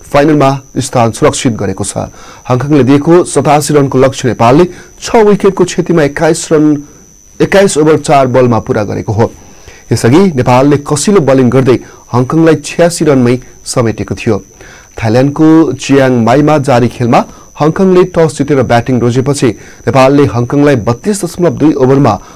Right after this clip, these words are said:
अल आउट गरेको थियो। नेपालका लागि निखिल कुमार सिंहले कसिलो बलिङ गर्दै छ ओभर दुई बलमा सोह्र रन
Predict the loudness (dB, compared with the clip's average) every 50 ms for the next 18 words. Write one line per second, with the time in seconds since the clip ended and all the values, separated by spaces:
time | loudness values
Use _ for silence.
0 | -20 -10 -4 0 2 4 4 4 2 0 0 -2 -2 -2 -2 -2 -4 -6 -4 -2
1 | -2 -2 -2 -6 -12 -20 -20 _ -20 -20 -12 -4 -2 0 0 2 0 0 0 2
2 | 2 2 2 4 4 4 4 4 2 0 0 0 0 0 0 0 2 2 0 0
3 | -2 -2 -2 0 2 2 0 0 -4 -12 -16 -8 -4 -4 -2 0 0 2 2 2
4 | 2 2 2 2 2 2 2 2 2 2 0 0 -2 -6 -8 -4 -2 -2 0 2
5 | 2 2 2 2 0 0 0 0 2 2 0 0 0 -2 0 2 0 0 0 -2
6 | -10 -20 -20 -20 -20 -20 _ _ _ _ _ _ _ _ _ _ _ -16 -14 -8
7 | -2 2 2 4 4 4 4 4 4 4 2 0 -4